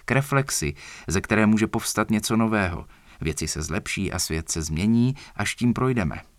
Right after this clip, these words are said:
Nevím tedy, jestli se taková očekávání naplnila. Mnoho lidí, říkám mnoho, ale myslím lidi, které jsem četl nebo slyšel, cítili, že nucená izolace, jejich vynucené stažení ze světa není příležitostí k epoche.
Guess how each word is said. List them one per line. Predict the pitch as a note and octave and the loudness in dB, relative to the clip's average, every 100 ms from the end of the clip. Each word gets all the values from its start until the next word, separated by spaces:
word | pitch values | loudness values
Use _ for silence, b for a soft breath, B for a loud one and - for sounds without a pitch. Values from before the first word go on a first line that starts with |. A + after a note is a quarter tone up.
| _ - | _ 2
Nevím | A2+ D#3+ | 6 6
tedy, | D3 D3 D3+ C#3+ | 6 6 6 4
jestli | A#2+ A2+ B2+ | 2 2 2
se | B2 A#2 | 0 0
taková | A#2+ A#2 A#2 A#2 | 2 4 6 4
očekávání | - A2+ G#2+ G2+ F#2+ G2+ F#2+ F2+ | 2 0 4 6 6 4 4 0
naplnila. | D#2 - B1 A#1 - - B B B B B B B - | -2 -4 -10 -10 -12 -14 B B B B B B B 2
Mnoho | G2 D3 G3 F3 | 6 8 10 8
lidí, | D3 G2 D2+ C#2 D2+ D2 - | 8 6 2 -4 -6 -10 -6
říkám | F#2 - F2 D2+ - | -4 -2 -2 -2 -4
mnoho, | F2 G#2 G#2 E2+ | 0 0 2 0
ale | D#2+ | 0
myslím | E2 - F#2 F2 | 0 -2 -2 0
lidi, | E2+ G2 G2+ | 0 0 0
které | F#2+ F2+ E2+ | -2 -4 -4
jsem | E2 E2+ E2 | -2 -2 -2
četl | G#2+ F#2+ E2+ | -2 -2 -2
nebo | D#2 D#2 | -2 -4
slyšel, | - F#2+ - F2+ D#2+ B B B - | -4 -4 0 2 0 B B B -6
cítili, | B2 A#2+ D3 C3 | -2 2 4 4
že | G2 | 4
nucená | E2+ A#2+ - D#3+ C#3+ B2+ - | 4 4 4 4 4 2 -2
izolace, | G2 B2+ C#3+ F2 - - F2+ - _ - | -2 0 0 0 -6 -12 -14 -18 _ 2
jejich | G#2 F#2+ - F#2 | 2 0 -6 0
vynucené | G#2+ E3 E3+ A#2 F2 D2+ - | 6 6 6 4 2 0 -2
stažení | - G2 G#2+ G#2 | -2 2 4 4
ze | E2+ F#2 | 2 0
světa | G#2+ G#2 A2+ A2+ B B - | 0 0 2 0 B B -6
není | D#2+ B2+ A#2 - | 0 2 0 -2
příležitostí | - - D#2 D2 D#2+ - C#2 | -6 -6 -6 -4 -6 -6 -8
k | D2+ | -10
epoche. | - - - - | -12 -12 -12 -14